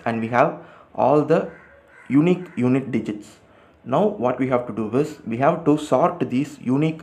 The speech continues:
unit digits in descending order. So after sorting these unique unit digits in descending order, this is how we will be getting.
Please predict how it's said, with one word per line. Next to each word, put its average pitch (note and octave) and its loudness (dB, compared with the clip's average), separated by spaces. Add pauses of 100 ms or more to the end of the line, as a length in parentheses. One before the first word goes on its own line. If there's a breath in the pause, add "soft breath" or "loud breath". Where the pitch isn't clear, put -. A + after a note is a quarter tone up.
unit A#2 -6
digits - -12 (320 loud breath)
in F3+ -2
descending C#3 0
order. G#2 -2 (500 loud breath)
So D#3+ 0 (320)
after F3 0
sorting D#3 -2 (100)
these C#3+ 0
unique D#3 0 (520)
unit C#3+ 0
digits B2 -4
in A#2 -2
descending B2 -4
order, A#2 -2 (640 loud breath)
this - -6
is F#3 0
how F#3 2
we A#2 -2
will A#2 -4
be B2 0
getting. - -6